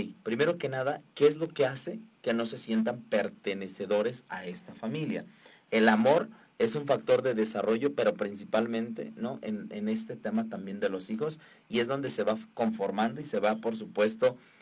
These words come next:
reintegrando esta parte. Es bueno, es bueno, pues, esta parte que hablábamos, ¿no? Del tiempo que puedes dedicarle a tus hijos, porque ¿cuántos papás son mamás o papás solteros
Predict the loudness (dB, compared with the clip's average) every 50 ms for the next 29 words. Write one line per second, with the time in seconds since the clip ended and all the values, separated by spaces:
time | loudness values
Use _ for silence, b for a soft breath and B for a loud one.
0 | B -6 0 4 4 4 4 4 2 0 2 4 4 4 4 4 2 2 0 -2
1 | 0 2 2 2 2 0 -4 -8 -10 b b b b b b b b b b b
2 | _ _ _ _ _ -20 _ _ -4 -2 0 0 2 0 0 0 0 -2 -4 -4
3 | -4 -4 -2 -2 -4 -4 -4 -4 -6 -4 -4 -4 -4 -4 -6 -6 -8 -4 -4 -4
4 | -4 -2 -4 -4 -6 -6 -8 -12 _ _ _ _ _ -6 -4 -4 0 4 6 6
5 | 6 4 2 -2 -4 -2 -2 -4 -4 B B B B B _ -4 -2 -2 -2 -2
6 | -4 -6 -6 -6 -6 -8 -6 -6 -6 -6 -6 0 2 4 4 4 2 2 0 0
7 | 0 0 0 0 0 2 2 0 -2 -2 -4 -8 -8 -8 -8 -6 -6 -4 -6 -8
8 | -8 -12 -18 -10 -8 -8 -8 -8 -10 -10 -6 -6 -6 -6 -6 -10 -4 -2 -2 0
9 | 2 2 2 2 0 -4 -8 -8 -10 -6 -4 -4 0 4 4 4 4 4 2 -2
10 | -6 -6 -6 -2 -2 -2 -2 -2 -4 -2 2 4 4 4 2 -2